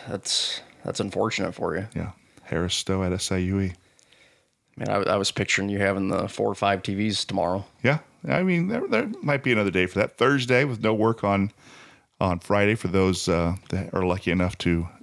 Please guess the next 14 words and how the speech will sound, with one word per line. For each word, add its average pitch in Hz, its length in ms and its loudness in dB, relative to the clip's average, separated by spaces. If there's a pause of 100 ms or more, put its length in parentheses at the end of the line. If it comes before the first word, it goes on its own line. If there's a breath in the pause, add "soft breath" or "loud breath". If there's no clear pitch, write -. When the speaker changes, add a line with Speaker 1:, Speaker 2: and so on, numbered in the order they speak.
Speaker 2:
observe 90 480 2
Veterans 90 600 0
Day. 92 280 2 (640 soft breath)
It'll - 120 -10
be 98 120 0
a 87 40 -2
pretty 87 240 -2
good 85 180 -2
slate 87 280 0
as 80 180 -4
well. 85 300 0
Speaker 1:
<clears throat> 95 40 -12 (800 loud breath)
So 120 140 -2
I, 120 180 4